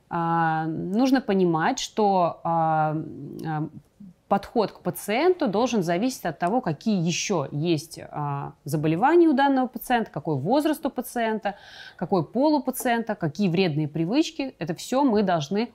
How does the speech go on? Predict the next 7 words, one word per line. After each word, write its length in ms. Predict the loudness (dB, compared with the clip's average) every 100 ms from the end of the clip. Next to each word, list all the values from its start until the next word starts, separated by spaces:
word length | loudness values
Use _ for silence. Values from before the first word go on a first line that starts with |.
| 0
учитывать, 720 | 0 0 -2 -2 0 0 0
когда 300 | 0 2 4
назначаем, 800 | 2 0 -2 -2 0 2 2 0 -6 -20 -20 -4
а, 540 | 2 4 4 4 0 -8
нестероидные 640 | -2 -2 2 2 4 2 0
противовоспалительные 920 | 0 0 0 -4 -2 0 0 -2 -4
препараты. 800 | -2 0 2 2 2 0 -4 -4